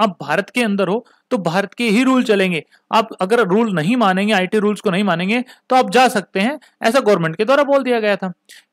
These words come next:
खैर, अभी जैसे Twitter ने कहा है कि भारत सरकार ने अपनी एक एक्ट है, यानी इन्फॉर्मेशन टेक्नोलॉजी एक्ट टू थाउजेंड,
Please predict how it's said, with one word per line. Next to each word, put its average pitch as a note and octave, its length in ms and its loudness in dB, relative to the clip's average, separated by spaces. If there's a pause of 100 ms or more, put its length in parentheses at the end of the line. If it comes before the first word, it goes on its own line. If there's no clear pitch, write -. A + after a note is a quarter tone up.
खैर, E3 160 2 (340)
अभी C4+ 180 0
जैसे A3+ 300 0
Twitter A3 280 0
ने A#3+ 160 0
कहा D3 340 0
है E3 120 -2 (400)
कि G3+ 60 -10
भारत G#3+ 300 2
सरकार F#3+ 360 2
ने A#3 200 -4 (100)
अपनी G#3+ 460 0 (260)
एक A3 180 -4 (180)
एक्ट A#3+ 240 0
है, G#3+ 220 -2
यानी G3 160 0
इन्फॉर्मेशन B3+ 800 0
टेक्नोलॉजी G#3 500 0
एक्ट F#3+ 300 -8
टू A#3 220 -2
थाउजेंड, F3 480 0